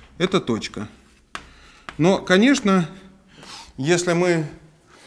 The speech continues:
если наши пространства окажутся не в общем положении, да, если соответствующая система линейных уравни-, уравнений будет вырождена, если эти уравнения будут линейно зависимыми,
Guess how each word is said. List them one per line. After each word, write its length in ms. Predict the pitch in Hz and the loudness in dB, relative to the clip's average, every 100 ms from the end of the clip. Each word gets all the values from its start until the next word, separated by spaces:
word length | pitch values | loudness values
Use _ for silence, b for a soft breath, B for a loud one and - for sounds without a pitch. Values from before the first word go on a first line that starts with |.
| B 147 | B -2
если 260 | 165 170 | -2 -2
наши 260 | 170 160 160 | -4 -4 -2
пространства 600 | 170 165 175 170 160 156 | -2 -2 -2 -6 -4 -4
окажутся 640 | 156 165 147 - 151 143 - b b b - | -2 -2 -4 -8 -6 -6 -10 b b b -6
не 120 | 139 | -4
в 80 | 175 | -2
общем 320 | 277 - 143 | -4 -4 -4
положении, 540 | 139 131 123 127 110 110 | 0 -2 0 -4 -4 -2
да, 140 | 165 | -2
если 320 | 127 131 143 | -2 -4 -6
соответствующая 760 | 127 135 135 143 143 135 123 135 | -4 -4 -2 -6 -6 -8 -8 -10
система 480 | 151 147 143 131 131 | -10 -6 -4 -2 0
линейных 480 | 139 139 127 120 139 | 0 -2 -4 -2 2
уравни-, 380 | 139 147 151 - | 4 2 -4 -6
уравнений 600 | 143 143 147 139 131 127 123 B B B - | 0 0 0 -2 -4 -6 -10 B B B -8
будет 360 | 131 143 147 | -6 -4 -4
вырождена, 600 | 233 226 135 117 110 107 - b b - | -2 -2 -4 -6 -6 -8 -12 b b -4
если 300 | 131 127 139 | -4 0 -2
эти 120 | 139 | 0
уравнения 520 | 143 143 151 139 127 | 0 0 0 -2 -2
будут 300 | 120 131 131 | -6 -6 -6
линейно 400 | 143 147 143 139 | -4 -4 -4 -2
зависимыми, 840 | 135 175 254 - 135 123 117 117 | -2 -4 -4 -6 -6 -6 -8 -10